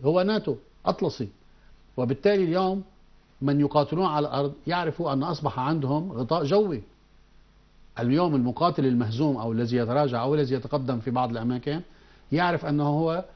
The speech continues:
يقاتل، ولكن إسرائيل تدعمه بالطيران لأنها تقصف ال-، ال-، ال-، الجيش، الجيش السوري. وبالتالي هنا تكامل المعركة ما بين هذه القوى و-، و-، و-، وإسرائيل الذي تحدث عنها البيان الرسمي السوري،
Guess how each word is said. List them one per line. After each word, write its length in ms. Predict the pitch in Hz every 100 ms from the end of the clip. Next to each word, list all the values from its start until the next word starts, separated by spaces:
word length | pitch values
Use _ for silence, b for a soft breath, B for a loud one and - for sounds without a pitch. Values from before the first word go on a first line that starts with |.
| - 131
يقاتل، 500 | 135 156 165 175 175
ولكن 420 | 139 147 143 151
إسرائيل 500 | - 139 139 160 175
تدعمه 560 | 147 120 143 160 147
بالطيران 520 | 139 139 127 120 131 147
لأنها 200 | 127 139
تقصف 400 | 156 - 143 147 b b b - -
ال-، 200 | 139 147
ال-، 180 | 135
ال-، 720 | 131 127 131 120 123 123 131 131
الجيش، 300 | 123 143 151
الجيش 360 | 131 143 139
السوري. 360 | 131 - 120 101 - b b b b b
وبالتالي 420 | 139 147 202 214 185
هنا 200 | 214 208
تكامل 460 | 180 - 214 190
المعركة 460 | 156 147 135 120 117
ما 120 | 120
بين 220 | 139 143
هذه 280 | 131 147 127
القوى 340 | 120 151 127
و-، 280 | 104 101 104 143
و-، 60 | 120
و-، 240 | 110 120 113
وإسرائيل 600 | 135 - 120 117 135 185 - B B -
الذي 180 | 147 135
تحدث 440 | - 185 160 143
عنها 220 | 143 139
البيان 520 | 127 113 127 139 107 113
الرسمي 580 | 110 107 110 135 - 110
السوري، 400 | - 131 151